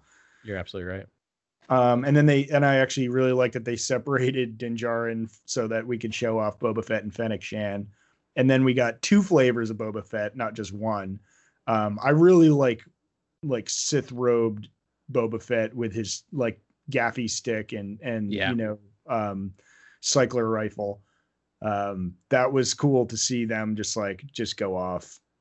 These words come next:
Speaker 2: Uh, yeah, I don't know. I just really like how they
Speaker 1: I, no, I agree. I actually enjoyed that version of Boba Fett more than the armored Boba Fett. Not that I disenjoy-, that didn't
Speaker 2: Right.
Speaker 1: enjoy that, but I, like, I, that, that action fight scene with the, with the <laughs> gaffy stick was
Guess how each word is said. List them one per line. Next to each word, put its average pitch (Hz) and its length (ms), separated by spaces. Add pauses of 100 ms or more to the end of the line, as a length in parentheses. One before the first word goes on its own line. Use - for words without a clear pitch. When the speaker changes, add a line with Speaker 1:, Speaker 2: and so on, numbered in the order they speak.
(120)
Speaker 2:
Uh, 76 400 (500)
yeah, 127 280
I 127 80
don't 123 100
know. 98 120
I 131 80
just 127 160
really 131 160
like 107 100
how 127 180
they 113 360
Speaker 1:
I, 107 40 (120)
no, 147 120
I 147 120
agree. 143 200
I 123 60
actually 139 260
enjoyed 117 460
that 98 240 (160)
version 110 280
of 104 60
Boba 107 200
Fett 117 160
more 98 200
than 92 180
the 90 100
armored 104 360
Boba 127 220
Fett. 170 260
Not 165 160
that 143 100
I 98 60
disenjoy-, 123 680
that 107 180
didn't 101 200
Speaker 2:
Right. 110 120
Speaker 1:
enjoy 110 200
that, 131 180
but 131 80
I, 123 60
like, 120 180
I, 123 280
that, 139 420
that 139 320 (480)
action 127 460
fight 107 300
scene 101 340
with 92 140
the, 104 180
with 107 200
the 107 180
<laughs> - 80
gaffy 101 340
stick 90 280
was 90 420